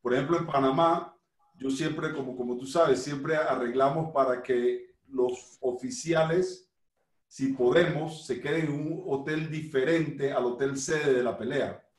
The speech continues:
¿Por qué? Porque en Panamá se estila mucho de que los oficiales vayan a toda la, la parte ceremonial. Pero si están en el mismo hotel sede, la prensa, los medios en Panamá son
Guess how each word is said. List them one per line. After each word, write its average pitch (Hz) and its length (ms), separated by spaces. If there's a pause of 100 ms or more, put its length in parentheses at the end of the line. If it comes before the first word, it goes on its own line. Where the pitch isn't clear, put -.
(180)
¿Por - 200
qué? 190 300 (320)
Porque 127 240
en 123 100
Panamá 135 360
se 170 120
estila 175 280
mucho 180 340
de 170 100
que 151 120
los 131 120
oficiales 139 520
vayan 156 580 (260)
a 113 200
toda 170 240
la, 139 260
la 127 60
parte 147 240
ceremonial. 123 760 (640)
Pero 196 540
si 139 160
están 156 300
en 175 60
el 156 120
mismo 180 320
hotel 170 320
sede, 180 600 (400)
la 135 320
prensa, 170 540
los 123 220
medios 165 360
en - 60
Panamá 135 360
son 147 280